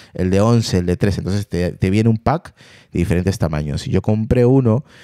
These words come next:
eh, creo que me costó siete euros, ocho euros, por ahí an-, andaría, y los tengo ahí. Mm, es, es, es un imán que se pega al i-, eh, que se pega al iPad por imán, imán,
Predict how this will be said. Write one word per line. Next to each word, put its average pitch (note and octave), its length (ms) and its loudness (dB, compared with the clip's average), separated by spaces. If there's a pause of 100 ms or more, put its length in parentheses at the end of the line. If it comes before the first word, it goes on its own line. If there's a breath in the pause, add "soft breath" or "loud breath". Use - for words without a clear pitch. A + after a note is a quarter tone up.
(260 loud breath)
eh, - 100 -14
creo E2+ 200 0
que G2 80 0
me F#2 120 0
costó F2 680 0
siete - 320 -4
euros, B2+ 460 2
ocho - 200 -2
euros, A#2 260 2
por F2 160 0
ahí F#2 180 2
an-, F2 420 -2
andaría, F2+ 540 0 (480 soft breath)
y E2 160 -4
los D#2+ 180 -2
tengo F2 280 -2
ahí. D#2+ 480 -4 (260)
Mm, D#2 420 -6
es, G#2 300 -2
es, A2 180 0 (160)
es A2 160 -2
un B2+ 80 2
imán B2 320 0
que F#2+ 400 -4 (160)
se G#2 180 -2
pega A#2+ 300 0
al A2 340 2
i-, C#3 140 0
eh, G#2+ 140 2
que G#2 120 -2
se G2+ 120 -2
pega A#2+ 220 0
al C3 140 4
iPad F3+ 260 0 (220)
por G2 160 0
imán, A2 240 0
imán, G2 220 0